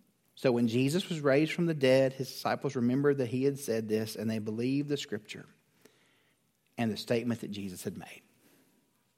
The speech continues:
Where we truly meet with God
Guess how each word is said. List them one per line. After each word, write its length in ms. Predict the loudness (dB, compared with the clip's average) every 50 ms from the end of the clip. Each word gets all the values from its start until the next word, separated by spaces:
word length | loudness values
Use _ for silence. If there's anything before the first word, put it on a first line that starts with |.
| _ _ _ _ _ _ _ _ _ _ _ _ _ _ _ _ _ _ _ _ _ _ -20 _ _ _ 0
Where 160 | 2 4 4
we 120 | 6 4 2
truly 380 | 2 2 4 4 4 4 4
meet 220 | 4 4 2 0 -2
with 120 | -6 -2
God 480 | 2 4 4 4 2 0 -2 -4 -6